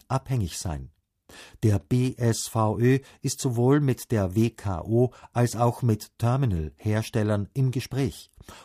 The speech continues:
um für das Thema zu sensibilisieren. Oft fehlt bei den Herstellerbetrieben das Problembewusstsein, denn die gängige Annahme ist,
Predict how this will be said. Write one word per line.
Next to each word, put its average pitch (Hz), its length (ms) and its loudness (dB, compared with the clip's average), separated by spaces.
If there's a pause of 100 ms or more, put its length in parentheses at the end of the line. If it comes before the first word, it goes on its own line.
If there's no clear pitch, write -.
um 123 140 2
für 135 180 2
das 117 180 0
Thema 120 360 2
zu 131 160 -6
sensibilisieren. 123 880 -2 (680)
Oft - 260 0
fehlt 139 400 0
bei 92 180 2
den 98 180 0
Herstellerbetrieben 117 1200 0 (200)
das 127 200 0
Problembewusstsein, 104 1200 -2 (380)
denn 110 220 4
die 98 260 0
gängige 120 460 0
Annahme 110 480 2
ist, - 340 -4